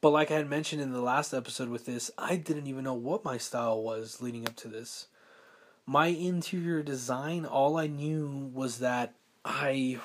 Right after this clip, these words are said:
really liked, you know, <sighs> modern Western, sort of a little bit of cowboyish, and, a, you know, so, you know, I, I had a little bit of idea how.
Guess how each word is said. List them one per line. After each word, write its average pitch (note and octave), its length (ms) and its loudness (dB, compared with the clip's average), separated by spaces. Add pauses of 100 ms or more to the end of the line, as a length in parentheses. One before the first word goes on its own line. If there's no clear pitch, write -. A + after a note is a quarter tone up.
(120)
really D#3 420 2
liked, C3 600 0 (1000)
you C3 120 -4
know, B2 320 2 (180)
<sighs> - 180 -2
modern C#3+ 840 -4
Western, B2 1040 -2 (520)
sort C3+ 380 0
of B2+ 200 -2 (560)
a D3 40 -2
little C#3+ 220 2
bit C#3+ 120 -2
of C#3 140 -8
cowboyish, C#3 1120 0
and, C3 120 -4
a, B2+ 400 -8
you C3 100 -4
know, B2+ 360 -2
so, C3 520 -2
you D#3+ 140 -4
know, F3+ 200 0
I, E3+ 320 2
I - 40 4
had G#3+ 300 2
a G#3+ 40 2
little G3 480 4
bit F3 260 2
of D#3+ 140 0
idea C3+ 580 0
how. G#2+ 460 -4